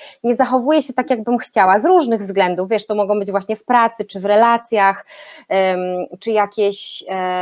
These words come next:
n-, no, różne rzeczy, na które, które, wiesz, że chciałabym, żeby było inaczej, ale na razie, nie wiem, nie może być inaczej i, i ze, i ze względu na to właśnie, e, no, trochę się nad sobą,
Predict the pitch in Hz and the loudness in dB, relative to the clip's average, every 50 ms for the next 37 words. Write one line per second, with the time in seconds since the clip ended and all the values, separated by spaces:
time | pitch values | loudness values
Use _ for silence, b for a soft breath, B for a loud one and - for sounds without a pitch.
0 | 180 180 180 - - - _ _ _ _ _ _ _ _ _ _ - 220 220 247 | -4 -4 -6 -8 -10 -16 _ _ _ _ _ _ _ _ _ _ -8 -6 -6 -6
1 | - - - 240 277 294 320 339 302 302 311 269 262 294 285 285 - 285 277 285 | -6 -6 -2 2 2 4 4 4 4 4 4 4 4 2 0 0 -2 0 0 0
2 | 277 294 - - 277 269 254 240 - - - - 247 240 - - 220 226 233 220 | 0 -2 -2 -2 0 2 2 2 0 -2 -4 -2 0 0 -2 -2 0 0 0 0
3 | 214 - 226 220 B B B B B B B _ - - - 311 320 320 269 294 | 2 2 0 0 B B B B B B B _ -20 -2 2 6 6 6 6 6
4 | 294 262 262 269 247 254 226 269 302 294 285 - 247 247 240 233 226 220 226 - | 4 2 2 0 -2 -4 -2 0 2 2 2 2 2 0 0 0 0 -2 0 2
5 | 302 330 359 359 - - 233 240 247 254 262 254 262 262 262 226 254 247 233 226 | 2 4 4 4 2 2 2 2 2 2 2 4 2 2 2 0 0 0 2 2
6 | 220 226 214 165 165 165 160 160 160 175 _ _ _ _ _ _ _ _ - - | 0 0 -2 -2 -4 -6 -8 -10 -14 -16 _ _ _ _ _ _ _ _ -8 -4
7 | 240 247 247 254 262 254 247 214 214 190 214 - - 208 202 180 190 - - 285 | -2 0 2 4 4 2 2 0 -2 -4 -6 -8 -8 -8 -6 -6 -6 -4 -2 -2
8 | 294 320 311 - 233 247 226 - - 240 226 214 254 233 220 - - 233 214 240 | 0 0 -2 -4 -6 -10 -10 -10 -10 -12 -6 -4 -4 -4 -4 -8 -10 -6 -4 -4
9 | 233 202 214 269 269 269 262 254 240 247 294 285 277 247 247 262 247 - - 269 | -4 -2 -2 -4 -2 -2 -2 -2 -2 -2 -4 -4 -6 -6 -6 -6 -8 -6 -6 -6
10 | 262 247 262 254 b b b b b b b b _ - 208 208 208 208 208 214 | -6 -6 -8 -10 b b b b b b b b _ -8 -6 -4 -2 0 0 0
11 | 214 214 214 214 208 - - 233 233 - 302 269 294 285 - 294 269 269 262 - | 0 2 0 0 -2 -2 -4 -4 0 0 2 2 2 2 2 2 2 0 0 -2
12 | - 285 247 262 247 247 226 | -2 -2 0 2 0 0 -2